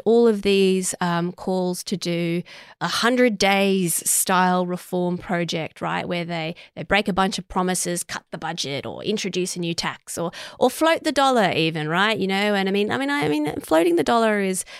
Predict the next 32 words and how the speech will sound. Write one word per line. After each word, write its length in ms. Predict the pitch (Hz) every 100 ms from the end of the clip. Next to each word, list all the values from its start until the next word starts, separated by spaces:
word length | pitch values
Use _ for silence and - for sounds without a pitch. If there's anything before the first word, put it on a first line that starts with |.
| - - -
was, 160 | 208
I 60 | 202
think, 220 | 220 196
a 40 |
very 180 | 190 185
sort 180 | - 196
of 80 | 185
specific 920 | - - 208 202 - 269 254 220 208
and 120 | 185
special 560 | - - - 180 - 175
sort 180 | - 175
of 60 |
historical 800 | 185 196 - 185 - - - 190 - - - _
circumstance, 800 | - - 185 180 175 - 101 -
but, 140 | - 220 226
but 100 | 220
even 220 | 202 196
so. 340 | - 190 180
And, 200 | 190 208 - - - -
and, 180 | 254 -
and 100 | 247
the 40 | 269
second 340 | - 453 523 -
part 160 | 415
of 80 | 381
that 120 | 311
equation, 640 | - - 294 311 285 254
and 120 | 233 233
I 60 |
suppose 440 | 247 240 254 247 -
potentially 580 | 254 - 233 240 285
why 400 | 233 190 185 180